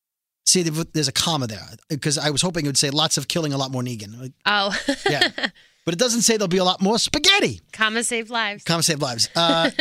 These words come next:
Speaker 2: <laughs>
Speaker 1: so he says, "Yeah, lots of fighting, lots of cool stuff. It's really, really fun this season." So again, it's like American Idol, when they used to go, "This year we're raising the bar.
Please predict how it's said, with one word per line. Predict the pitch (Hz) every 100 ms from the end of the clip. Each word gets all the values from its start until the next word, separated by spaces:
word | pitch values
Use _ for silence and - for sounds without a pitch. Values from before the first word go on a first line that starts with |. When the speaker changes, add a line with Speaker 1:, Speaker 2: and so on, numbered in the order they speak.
| 277
Speaker 2:
<laughs> | 262 - 135
Speaker 1:
so | -
he | 175
says, | 156 165
"Yeah, | 156 196
lots | 185 185 196
of | 170
fighting, | 165 160 156
lots | 160 -
of |
cool | - 160
stuff. | - 143 139
It's | 123
really, | 156 156
really | 147 143
fun | 127 131
this | 113 -
season." | 110 95 _ _ _ _ _ _ _
So | - 214
again, | 226 247 180 175 - _ _ _ _ _ _ -
it's | 190 -
like | 208 208
American | 175 170 160
Idol, | 131 98 82 _ -
when | 147
they | 160
used | 139
to |
go, | 135
"This | 160 233 185
year | 185
we're | 160
raising | 160 160 160
the | 143
bar. | 135 110 95